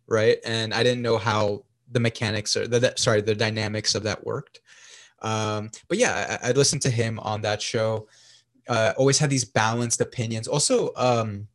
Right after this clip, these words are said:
interesting ways of looking at things. Like, I feel bad that, like, I don't have a specific example coming up. Like, I almost wanna mention, like, his perspective on,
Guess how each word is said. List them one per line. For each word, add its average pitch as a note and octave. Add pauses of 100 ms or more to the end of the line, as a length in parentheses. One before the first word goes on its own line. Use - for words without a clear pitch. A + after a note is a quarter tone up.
(1300)
interesting E3
ways B2
of G#2
looking A2
at C#2+
things. -
Like, A#2
I B2+
feel C3
bad A2+
that, A2
like, A2
I G#2+
don't A2
have G#2+
a -
specific -
example A2+
coming A#2+
up. A#2+ (160)
Like, C#3
I C#3+
almost D3+
wanna A#2+
mention, B2+
like, A2
his A#2+
perspective A#2+
on, A2